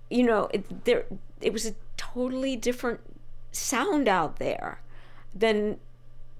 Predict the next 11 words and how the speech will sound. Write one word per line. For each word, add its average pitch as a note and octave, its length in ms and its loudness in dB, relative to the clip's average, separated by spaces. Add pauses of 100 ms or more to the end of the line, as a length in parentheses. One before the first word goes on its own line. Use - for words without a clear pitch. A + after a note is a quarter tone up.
(100)
the A#3+ 100 4
day B3 200 6
before. B3+ 840 2
It G3+ 180 4
was G#3+ 220 0
the A3+ 160 -2
sound A3 500 4
of, G3+ 160 4 (480)
"Oh C4 100 8
my C#4 160 6
gosh, C#4+ 540 2